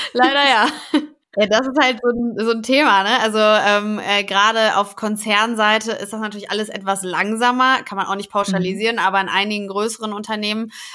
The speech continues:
Speaker 1: ähm, ist es immer noch nicht so ganz angekommen. Die arbeiten da jetzt dran und sagen, ja, hey, wir wollen das natürlich auch irgendwo ändern, aber gerade das Thema, ähm, Zeugnisse, Anschreiben, also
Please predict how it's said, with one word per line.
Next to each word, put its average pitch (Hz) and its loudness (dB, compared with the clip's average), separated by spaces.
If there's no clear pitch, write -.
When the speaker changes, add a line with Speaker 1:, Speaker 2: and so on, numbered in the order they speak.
Speaker 1:
ähm, 202 -2
ist 214 -4
es 220 -6
immer 233 0
noch 208 0
nicht 214 -2
so 208 -4
ganz 190 -2
angekommen. 240 -2
Die 202 -2
arbeiten 240 2
da 240 2
jetzt 254 -2
dran 254 0
und 208 -8
sagen, 208 0
ja, 208 2
hey, 214 -4
wir 208 -8
wollen 208 -2
das 208 -10
natürlich 208 -10
auch 196 -2
irgendwo 196 -6
ändern, 233 -4
aber 196 0
gerade 208 0
das 202 -8
Thema, 202 2
ähm, 196 -2
Zeugnisse, 190 0
Anschreiben, 190 0
also 190 -6